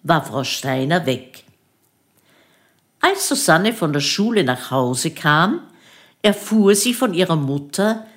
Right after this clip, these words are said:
dass Frau Steiners Katze wohl einige Zeit bei ihnen leben würde.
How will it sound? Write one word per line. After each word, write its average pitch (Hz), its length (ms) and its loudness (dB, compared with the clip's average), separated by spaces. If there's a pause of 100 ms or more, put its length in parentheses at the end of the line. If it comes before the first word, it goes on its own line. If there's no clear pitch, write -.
(300)
dass 175 220 2
Frau 147 180 0
Steiners 220 920 0
Katze 202 580 -2 (240)
wohl 170 260 6
einige 175 520 0
Zeit 147 580 -2
bei 165 120 0
ihnen 143 340 0
leben 151 520 0
würde. 131 500 0